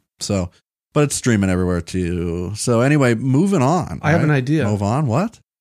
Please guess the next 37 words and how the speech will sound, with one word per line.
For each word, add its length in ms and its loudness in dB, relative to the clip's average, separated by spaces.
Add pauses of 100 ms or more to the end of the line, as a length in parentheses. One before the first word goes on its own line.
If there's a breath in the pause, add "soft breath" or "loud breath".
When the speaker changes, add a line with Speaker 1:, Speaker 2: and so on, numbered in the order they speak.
Speaker 2:
Why 100 -2
don't 120 0
we 100 0
give 180 0
it 220 -2
to 180 2
our 140 2
patrons? 760 -6 (380)
Speaker 1:
Give? 480 0 (160)
Speaker 2:
Yeah. 320 2 (420)
Speaker 1:
We 80 2
could 160 -2
do 100 2
that. 280 0 (160)
Speaker 2:
Why 140 0
don't 80 4
Speaker 1:
Yeah. 40 4
Speaker 2:
we 80 4
do? 440 0 (220)
Speaker 1:
I 120 -4
can 100 -2
do 120 0
that. 260 -2 (260)
Yeah. 300 -2 (140)
Speaker 2:
We'll 100 4
send 240 4
them 140 4
the, 100 2
what 280 0
you 60 -10
call 200 -8
that 200 -20
file? 500 -20
What 160 -20
is 60 -20
it 120 -20
called? 260 -20